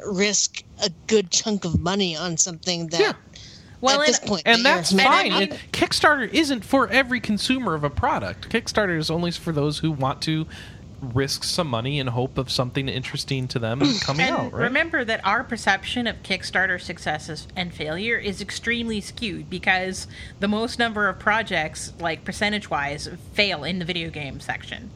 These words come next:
Speaker 3: If you look at, like, the number of fail to successive to successful products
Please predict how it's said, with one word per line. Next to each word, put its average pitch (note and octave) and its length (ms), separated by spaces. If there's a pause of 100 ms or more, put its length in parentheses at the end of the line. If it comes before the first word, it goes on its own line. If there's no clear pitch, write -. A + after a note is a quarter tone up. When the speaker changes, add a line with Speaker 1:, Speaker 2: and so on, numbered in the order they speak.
(440)
Speaker 3:
If A3 160
you B3+ 120
look B3+ 240
at, A#3 120
like, F#3+ 380
the G3 80
number F3+ 380
of E3 80
fail E3+ 400
to F#3+ 120
successive D#3+ 920 (380)
to - 140
successful G3 880
products E3 920